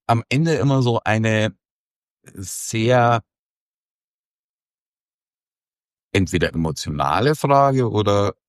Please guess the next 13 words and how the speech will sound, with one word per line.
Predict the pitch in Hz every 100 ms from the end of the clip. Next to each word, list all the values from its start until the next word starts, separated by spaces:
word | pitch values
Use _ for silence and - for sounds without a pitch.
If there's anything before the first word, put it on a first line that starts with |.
| _
eine | 85 92 95 90
sehr, | 80 87 90 87 85 - _ _ _ _ _ _ _ _ _ _ _ _ _ _ _ _ _ _ _ -
ja, | 90 80 _ _ _ _ _ _ _ _ _ -
bestimmte | 92 - 104 104 101 98
Frage, | - 87 90 92 92 90 - - - _ _ _ -
die | 98
wir |
dir | 95 92
jetzt | -
einfach | 101 104
mal | 92 87 -
vorspielen | - - 110 117 - 113 110 110
und | - 95 92 -